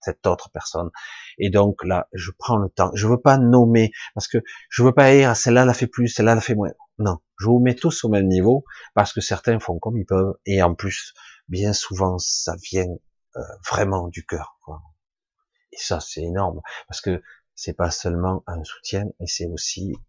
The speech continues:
je te fais confiance, Michel, et ça, c'est, ça a pas de prix, quoi, c'est énorme.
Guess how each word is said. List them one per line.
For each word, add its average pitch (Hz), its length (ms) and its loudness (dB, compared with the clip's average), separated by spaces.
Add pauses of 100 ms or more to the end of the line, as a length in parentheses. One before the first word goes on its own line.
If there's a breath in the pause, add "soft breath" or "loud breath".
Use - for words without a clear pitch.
(180)
je 92 260 -4
te 87 180 -10
fais - 180 -10
confiance, - 540 -10
Michel, - 340 -10
et - 100 -16
ça, - 320 -12 (960 soft breath)
c'est, 78 560 -14 (840)
ça - 220 -20
a - 40 -20
pas 76 140 -8
de - 60 -18
prix, - 260 -8
quoi, - 240 -14
c'est - 200 -12
énorme. 80 340 -8